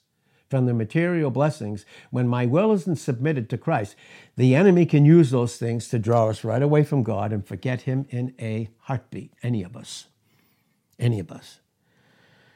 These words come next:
But what are we to acknowledge? We are to acknowledge. What are we to acknowledge?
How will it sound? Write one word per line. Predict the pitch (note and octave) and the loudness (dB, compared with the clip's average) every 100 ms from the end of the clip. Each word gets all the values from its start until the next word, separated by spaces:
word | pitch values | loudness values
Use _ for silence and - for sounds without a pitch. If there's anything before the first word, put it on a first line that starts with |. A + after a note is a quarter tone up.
| _ | _
But | A#2 | 2
what | C3+ E3 | 6 8
are | D#3 | 8
we | E3 | 6
to | D#3+ D3 | 4 4
acknowledge? | C3+ B2 B2+ A#2 A2+ - - - A#2+ | 4 0 -2 -4 -8 -14 -20 -10 0
We | C3 | 2
are | C3+ | 2
to | C3+ | 2
acknowledge. | B2 B2 B2+ G#2+ G#2 - - | 2 2 0 -2 -8 -16 -6
What | B2 C3+ | -2 0
are | |
we | C#3 C#3 | 0 0
to | D#3 | -2
acknowledge? | D3+ D3+ F3 G#2 G#2 - | -4 -4 -8 -10 -16 -20